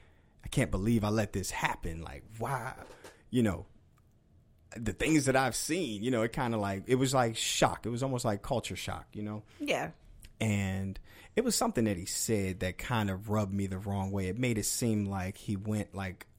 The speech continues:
Speaker 1: beyond our friendship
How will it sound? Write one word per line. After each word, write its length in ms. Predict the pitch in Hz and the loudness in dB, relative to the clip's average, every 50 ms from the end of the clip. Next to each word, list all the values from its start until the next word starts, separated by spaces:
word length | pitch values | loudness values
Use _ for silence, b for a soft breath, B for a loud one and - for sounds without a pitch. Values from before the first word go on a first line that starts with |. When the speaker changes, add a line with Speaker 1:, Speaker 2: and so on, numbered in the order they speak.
| - - - 87 | -20 -20 -8 -2
Speaker 1:
beyond 840 | - 110 101 92 95 98 101 107 107 107 104 104 104 104 104 104 104 - - - - - - - - - - - - - - - - | 0 0 0 0 -2 -2 -2 0 0 0 0 0 0 0 0 -2 -4 -6 -10 -14 -20 -20 -20 -20 -20 -20 -20 -20 -20 -20 -20 -10 -2
our 260 | - 123 127 131 127 | 2 4 6 8 6
friendship 600 | 117 - - - 95 90 90 - - 95 95 - | 6 4 0 -2 -2 -2 -2 -4 -4 -6 -6 -8